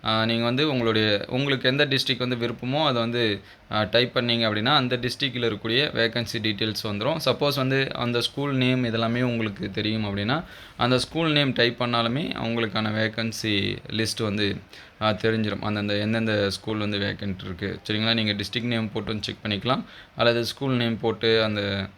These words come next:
ஆ, எந்த பிளேசஸ்ல இருக்கோ அந்த நேம் போட்டு செலக்ட் பண்ணீங்க அப்படின்னா, உங்களுக்கான வேக்கன்சி லிஸ்ட் வந்து,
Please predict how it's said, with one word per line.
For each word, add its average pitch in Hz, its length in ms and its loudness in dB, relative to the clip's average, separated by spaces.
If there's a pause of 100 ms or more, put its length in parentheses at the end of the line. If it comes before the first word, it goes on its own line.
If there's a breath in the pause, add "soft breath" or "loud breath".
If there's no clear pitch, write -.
(300 loud breath)
ஆ, 101 200 -2
எந்த 123 300 2
பிளேசஸ்ல 123 560 0
இருக்கோ 107 280 -2
அந்த 127 160 0
நேம் 113 300 0
போட்டு 107 240 -6
செலக்ட் 101 340 -2
பண்ணீங்க 101 260 0
அப்படின்னா, 98 260 0
உங்களுக்கான 101 500 0
வேக்கன்சி 98 600 -2
லிஸ்ட் 95 220 -4
வந்து, 92 340 -2